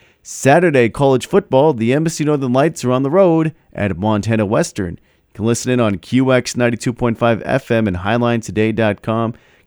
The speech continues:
Kickoff is set for one o'clock. Also happening for us Friday, high school volleyball.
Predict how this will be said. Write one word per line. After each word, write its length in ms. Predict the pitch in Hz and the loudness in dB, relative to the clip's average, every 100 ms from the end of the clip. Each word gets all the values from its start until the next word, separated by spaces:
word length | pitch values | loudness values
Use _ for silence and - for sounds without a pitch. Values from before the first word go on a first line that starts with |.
| - | -4
Kickoff 340 | 135 131 117 | 0 2 0
is 100 | 110 | -2
set 200 | - 120 | -2 -2
for 160 | - 101 | -2 -2
one 180 | 110 | 0
o'clock. 540 | 107 - 117 104 - - _ _ _ _ _ | -2 -2 -2 -2 -6 -20 _ _ _ _ _
Also 420 | - 165 185 - 131 | -2 2 2 2 4
happening 340 | 127 123 120 | 4 2 -2
for 160 | - 120 | 0 0
us 160 | 113 | 0
Friday, 440 | - 117 117 123 135 | -2 2 2 2 -2
high 240 | - 151 | -2 -2
school 280 | 180 - 127 | 0 -4 -2
volleyball. 680 | 92 131 170 104 104 123 | 4 4 4 4 2 2